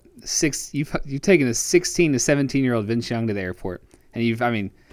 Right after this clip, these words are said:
that's just the tip of the, the guys you know and the guys you've watched kinda grow up. That's really cool stuff. Appreciate you joining us.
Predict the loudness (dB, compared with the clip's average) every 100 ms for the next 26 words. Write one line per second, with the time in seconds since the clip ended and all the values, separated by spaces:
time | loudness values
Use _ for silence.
0 | -16 -6 -4 0 -2 -2 -2 -2 -2 -4
1 | -4 -6 0 2 2 2 0 0 0 0
2 | -2 -2 -2 0 -2 -4 -4 0 0 -2
3 | -8 -8 -6 -6 -10 _ _ _ _ 0
4 | 4 6 6 4 2 0 -2 0 -2 -2
5 | -4 -4 -2 -4 -4 0 4 4 4 0
6 | 0 -2 -4 -6 -10